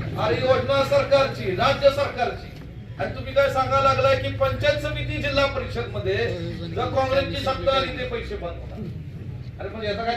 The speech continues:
ताळमेळ आहे का? म्हणजे किती चुकीच्या पद्धतीने लोकांना फसवायचं,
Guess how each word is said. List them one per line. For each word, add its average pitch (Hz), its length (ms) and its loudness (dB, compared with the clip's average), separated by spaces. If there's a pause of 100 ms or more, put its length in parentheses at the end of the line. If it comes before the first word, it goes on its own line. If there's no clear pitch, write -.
ताळमेळ 196 440 0
आहे 226 200 0
का? 170 120 -6 (520)
म्हणजे 285 420 -6
किती - 400 -12 (360)
चुकीच्या 247 480 -6 (160)
पद्धतीने 233 680 -8
लोकांना 220 480 -4 (160)
फसवायचं, 214 640 -6